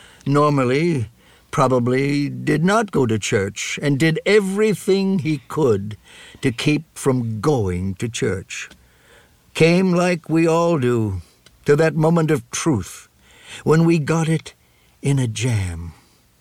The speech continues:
And he said, "God, help me. Lord, show me the way." What we see in that scene is George taking his belief in God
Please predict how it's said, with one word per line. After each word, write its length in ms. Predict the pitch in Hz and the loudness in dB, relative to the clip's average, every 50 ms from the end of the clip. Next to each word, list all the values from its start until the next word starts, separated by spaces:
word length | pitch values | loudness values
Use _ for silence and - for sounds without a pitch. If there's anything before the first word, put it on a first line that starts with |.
| _ _ _ | _ _ _
And 140 | 156 135 117 | -2 0 2
he 120 | 131 147 117 | 2 2 0
said, 440 | - - - 135 123 117 120 107 - _ _ _ _ _ _ _ _ _ _ _ _ - | -2 -4 -4 -4 -4 -4 -6 -8 -10 _ _ _ _ _ _ _ _ _ _ _ _ -2
"God, 580 | 113 139 143 143 151 160 180 214 196 135 120 113 - _ _ _ _ _ _ _ _ _ _ | 2 4 4 4 4 2 0 -2 -4 -8 -12 -16 -20 _ _ _ _ _ _ _ _ _ _
help 380 | - - 180 180 170 156 - | -2 0 2 2 2 0 -2
me. 300 | - 123 120 120 110 95 - _ _ _ - _ _ _ _ _ | -4 -4 -4 -4 -4 -6 -8 _ _ _ -20 _ _ _ _ _
Lord, 540 | - 151 180 190 190 190 185 180 165 147 120 - _ _ _ _ _ _ _ _ _ _ | 0 2 4 4 4 4 4 2 0 -2 -4 -8 _ _ _ _ _ _ _ _ _ _
show 440 | - - - - - 190 185 165 160 | -8 -6 -4 0 2 2 2 4 2
me 300 | 135 120 110 104 104 98 | 2 0 0 0 0 -2
the 180 | 95 98 123 120 | -2 -4 -4 -4
way." 580 | 104 101 101 107 101 87 82 78 78 82 82 - _ _ _ _ _ _ - _ _ _ _ _ _ _ _ _ _ _ _ _ _ | -4 -4 -4 -4 -4 -4 -6 -8 -12 -14 -16 -20 _ _ _ _ _ _ -20 _ _ _ _ _ _ _ _ _ _ _ _ _ _
What 220 | 104 110 117 117 | -2 -2 -2 -2
we 180 | 123 123 131 127 | -2 -4 -4 -4
see 400 | - - 139 151 165 156 135 110 | -4 -4 -2 -2 -2 -2 -2 -2
in 100 | 110 113 | -2 -2
that 220 | 117 117 127 117 | -2 -2 -4 -6
scene 420 | - - - 135 147 143 123 107 98 | -8 -6 -4 -4 -2 -2 0 0 0
is 220 | 98 101 95 87 | -2 -2 -4 -6
George 720 | 92 90 101 113 123 131 127 131 135 135 127 - - - _ _ _ _ | -8 -4 -2 -2 0 0 -2 -4 -6 -8 -8 -12 -14 -16 _ _ _ _
taking 680 | - - 135 127 117 117 123 120 127 127 127 131 127 - _ _ - - - | -4 -4 -2 -2 -2 -4 -4 -4 -4 -4 -6 -6 -8 -10 _ _ -20 -20 -14
his 240 | _ - 120 113 101 | _ -2 -2 -2 -2
belief 800 | 98 95 113 123 123 127 139 127 104 95 - - - - - - _ _ _ _ _ | -2 -2 -2 -2 0 0 -2 -2 -4 -4 -6 -8 -14 -18 -20 -20 _ _ _ _ _
in 240 | - 120 110 107 104 | -2 0 0 0 0
God 460 | 98 101 87 82 80 82 90 90 82 | -2 -2 -4 -4 -8 -10 -12 -12 -14